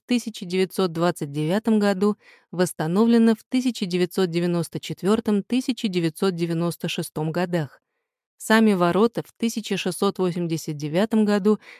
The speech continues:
надстроили и увенчали двумя шатрами. Замкнутое пространство между Монетным двором, воротами и приказами стало своеобразным парадным двором при выходе с Красной площади к Тверской улице.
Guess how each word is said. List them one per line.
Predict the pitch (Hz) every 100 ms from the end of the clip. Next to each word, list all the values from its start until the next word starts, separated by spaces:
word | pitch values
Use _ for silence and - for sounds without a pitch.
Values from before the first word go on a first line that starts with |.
| _
надстроили | 202 190 - - 220 247 254 240 247 -
и | 214
увенчали | 220 175 165 151 196 208 214
двумя | 185 185 160
шатрами. | 151 180 180 208 196 151 139 - _ _ _ _ -
Замкнутое | 175 233 247 233 226 226 214
пространство | 196 185 - 208 202 -
между | 185 185 175 170
Монетным | 175 175 185 175 - 170
двором, | 151 160 160 208 190 - _ _
воротами | 175 180 226 240 220 196
и | - 190
приказами | - 160 - 214 202 170 147 - _ _ -
стало | - 247 269 254
своеобразным | - 214 196 170 196 214 208 190
парадным | 185 185 190 175 175
двором | 156 165 165 214 226 - _ _
при | - 196
выходе | 180 262 247 208
с | 196
Красной | - 196 185 170 160
площади | 180 214 - 220 202 220
к | _
Тверской | - 180 160 - 180 175
улице. | 208 190 151 - 139